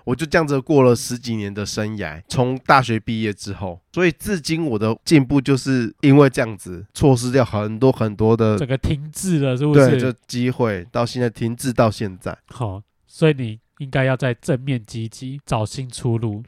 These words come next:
Speaker 2: 去学个音乐，拍个片。
Speaker 1: 有啊，一直都在拍片啊。
Speaker 2: 对啊，你那个不算吧？你那个就是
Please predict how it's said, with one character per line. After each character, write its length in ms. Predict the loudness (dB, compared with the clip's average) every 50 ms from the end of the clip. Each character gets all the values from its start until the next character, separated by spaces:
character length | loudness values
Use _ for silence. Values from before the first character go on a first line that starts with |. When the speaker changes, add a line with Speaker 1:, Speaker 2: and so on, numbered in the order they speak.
| _ _
Speaker 2:
去 180 | -8 -6 -6 -6
学 380 | -6 -10 -10 -6 -4 -4 -4
个 120 | -4 -6 -8
音 140 | -8 -10 -10 -6
乐， 260 | -4 -4 -4 -4 -6 -8
拍 160 | -8 -6 -6 -4
个 120 | -4 -4
片。 360 | -2 -2 -2 -2 -4 -6 -4 2
Speaker 1:
有 120 | 4 6 8
啊， 220 | 8 8 6 4
一 40 | 2
直 120 | 0 -4
都 80 | -2 0
在 100 | 0 0
拍 220 | 2 2 2 2
片 220 | 2 2 0 0 0
啊。 240 | 0 -2 -2 -4 0
Speaker 2:
对 140 | 4 6 6
啊， 80 | 6 6
你 140 | 4 0 -2
那 100 | 0 0
个 100 | 0 0
不 140 | 0 0
算 260 | 0 2 2 2 4 4
吧？ 160 | 4 4 4
你 100 | 4 0
那 100 | 0 0
个 100 | 0 0
就 140 | 0 0 0
是 160 | 0 -2